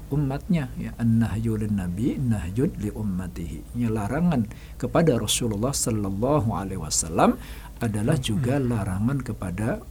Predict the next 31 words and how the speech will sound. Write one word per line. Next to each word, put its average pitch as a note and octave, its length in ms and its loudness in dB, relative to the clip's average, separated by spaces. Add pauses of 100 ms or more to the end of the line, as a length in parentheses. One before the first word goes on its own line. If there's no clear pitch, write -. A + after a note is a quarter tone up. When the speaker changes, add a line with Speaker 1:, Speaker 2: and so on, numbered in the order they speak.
Speaker 1:
umatnya. C#3+ 800 2
Kenapa? G3+ 320 2
Karena C3 320 4
kita A#3 240 2
diperintahkan F3+ 640 6
untuk F#3+ 80 2
ittiba. G3 480 6 (840)
Kita D3 160 2
diperintahkan G3 640 0
untuk A3 240 -2
mengikuti E3+ 640 2
Rasulullah E3 480 0
Sallallahu B2+ 720 0
Alaihi G#2+ 240 -4
Wasallam C3 480 0
dan A#2+ 240 2
dilarang A#2+ 640 0
untuk, C#3+ 560 2 (560)
eh, A2+ 240 -2
membelokkan, A#2+ 800 2
menyimpangkan A#2+ 960 2
ajaran G#2 400 -2
agama F#2+ 480 -6
ini. E2+ 480 -8
Ya, G#2+ 160 -10
jadi F#2+ 160 -6
seolah-olah G2 560 -4
ada A2+ 80 -4
orang G#2+ 320 -2
buat G2+ 160 -6
syubhat, B2+ 320 4